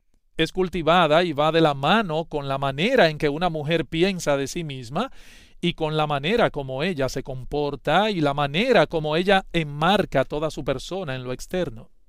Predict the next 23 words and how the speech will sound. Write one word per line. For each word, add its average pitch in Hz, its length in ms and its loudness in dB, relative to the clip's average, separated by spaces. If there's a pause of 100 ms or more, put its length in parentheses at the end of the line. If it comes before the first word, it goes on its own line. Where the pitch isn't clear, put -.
(1040)
Y 143 180 -8
Pedro 196 540 -2
dice, 147 520 -8 (720)
"Porque 147 320 0
así 185 260 -2
también 143 540 -2
se - 100 -4
adornaban 135 720 -2
en 139 120 -8
otro 190 260 -4
tiempo 135 440 -6
las 131 160 0
santas 214 480 -2
mujeres 165 580 -2 (340)
que 143 100 0
esperaban 156 580 0
en 214 200 -6
Dios, 143 500 -4 (240)
estando 165 500 -4
sujetas 165 800 -6 (280)
a 127 100 -6
sus 131 300 -14
maridos". 190 760 -8